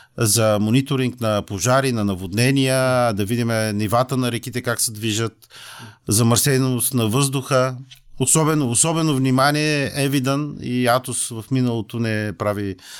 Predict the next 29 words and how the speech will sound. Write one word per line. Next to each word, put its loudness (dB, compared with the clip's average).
а, 4
разлика. -2
Отдаваме 2
на 0
това 0
да -2
сме, 0
а, 2
неутрални 2
по -2
отношение 2
на 0
парникови -2
газове. -4
Имаме 2
с-, -2
отделна, 0
така, 4
отделен 2
бизнес 2
юнит, 2
който -2
се 0
занимава 0
с -2
консултирането 0
в -12
тая 0
посока. -2